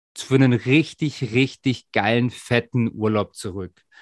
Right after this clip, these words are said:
Oder machen dafür ein paar Mal im Jahr ein paar Wochenendtrips. Da haben wir beide was davon. Es ist doch unnötig, auf so einen Tag gezielt irgendwas zu suchen, wo eh keiner was findet." Und ich wette, das geht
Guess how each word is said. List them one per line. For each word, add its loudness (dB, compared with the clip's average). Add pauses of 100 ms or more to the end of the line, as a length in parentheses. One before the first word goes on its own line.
(160)
Oder 4
machen 2
dafür 2
ein -6
paar -2
Mal 0
im -4
Jahr -2
ein -4
paar 0
Wochenendtrips. -10 (500)
Da 0
haben 4
wir 4
beide 2
was -6
davon. -8
Es -12
ist -6
doch -4
unnötig, 0
auf -4
so -6
einen -4
Tag -2 (580)
gezielt -2
irgendwas 0
zu -10
suchen, -6
wo -4
eh -2
keiner 2
was 2
findet." -4
Und -2
ich -8
wette, 0
das -6
geht -4